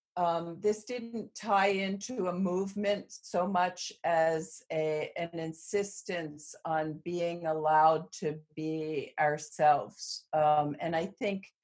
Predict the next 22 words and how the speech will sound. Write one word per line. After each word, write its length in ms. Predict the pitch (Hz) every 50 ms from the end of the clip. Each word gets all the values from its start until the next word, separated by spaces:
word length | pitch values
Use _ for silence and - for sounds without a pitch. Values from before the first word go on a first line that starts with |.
| _ _ _ _ _ -
by 140 | - 175 175
the 160 | 175 185 175
time 440 | 175 - - 220 202 202 208 220 226
of 140 | 196 190 190
nineteen 580 | 190 185 185 190 190 190 - - 196 196 196 185
ninety-four, 920 | 175 170 170 170 - - 175 170 170 175 - - 170 165 170 185 190 185
we 180 | 180 170 170
had 120 | 214 175 175
explored 760 | 165 160 - - - - - - 180 180 180 175 170 170 175
a 60 | 165
lot 500 | 160 160 151 131 156 160 160 160 160 156 - - _ _ -
radically, 920 | 170 156 147 143 147 151 170 170 - - 208 196 196 196 196 233 - - _ _ _ _ _ -
um, 320 | - 165 156 156 156 156 - -
of 260 | 170 170 170 165 170 - - - _ -
who 200 | 226 202 190 190
it 180 | 175 - -
meant 280 | 180 175 160 165 160 - _ -
to 120 | - -
be 240 | 202 - 165 160 160
ourselves. 960 | 151 151 156 156 - - - 147 151 - - - - - - - - - - _ _ _ _ _ _ _ _ - -
And 160 | 185 175 175 - 180 180 180 185
then 600 | 202 202 208 208 214 208 208 208 208 208 208